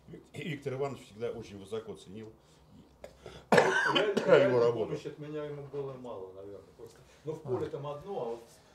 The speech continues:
Speaker 2: сидеть в подвале там тоже с препарированием у меня не получалось точно, я, как бы, не, плохой оказался помощник. Вот. Ну, к, к счастью, во всяком случае, мы продолжали общаться. И, значит, наш, ну, потом он,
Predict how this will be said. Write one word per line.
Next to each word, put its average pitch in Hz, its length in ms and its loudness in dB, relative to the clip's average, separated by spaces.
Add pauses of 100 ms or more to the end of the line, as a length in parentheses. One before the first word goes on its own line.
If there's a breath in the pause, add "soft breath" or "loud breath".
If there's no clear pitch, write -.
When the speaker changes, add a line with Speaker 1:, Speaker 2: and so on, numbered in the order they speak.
(220 soft breath)
Speaker 2:
сидеть 143 260 -8
в - 40 -16
подвале 143 420 -4
там 120 180 -14 (280)
тоже 117 200 -12
с 110 60 -18 (120)
препарированием 123 720 -12
у 110 40 -14
меня 120 140 -16
не 117 100 -16
получалось 131 500 -16
точно, 113 240 -18
я, 104 180 -16 (600 soft breath)
как 101 100 -20 (100)
бы, 95 360 -16 (320)
не, 101 600 -8 (340)
плохой 117 300 -8
оказался 95 440 -16 (300)
помощник. 135 380 -16 (540 soft breath)
Вот. 120 180 -12 (120)
Ну, 185 340 -16
к, 131 160 -16
к - 40 -20
счастью, - 320 -10
во 120 60 -14
всяком 131 200 -16
случае, - 240 -20
мы 120 80 -14
продолжали 120 560 -12
общаться. 160 420 -14
И, 101 40 -18
значит, 98 380 -20 (160)
наш, - 120 -20 (680 soft breath)
ну, 123 140 -10 (100)
потом 143 300 -6
он, 127 160 -8